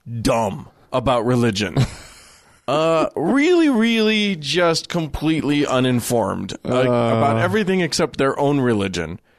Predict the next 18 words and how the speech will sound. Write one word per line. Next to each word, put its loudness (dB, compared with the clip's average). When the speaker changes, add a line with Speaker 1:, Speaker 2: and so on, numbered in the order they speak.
Speaker 1:
Um, -2
with 0
the 0
exception -2
of, 0
actually, 0
of 0
us, -2
of, -4
uh, -8
atheists -2
tend 0
to -2
know 2
a 0
lot 0
about 0
religion. 0